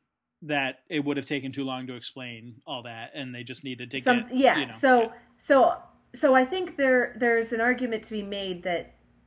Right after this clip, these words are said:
Speaker 2: that good comes out of bad, right? That, like, there is a, there's a,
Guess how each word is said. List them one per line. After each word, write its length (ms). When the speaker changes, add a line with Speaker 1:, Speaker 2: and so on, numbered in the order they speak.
Speaker 2:
that 400
good 200
comes 280
out 180
of 180
bad, 380
right? 320
That, 200
like, 260
there 180
is 140
a, 180
there's 280
a, 240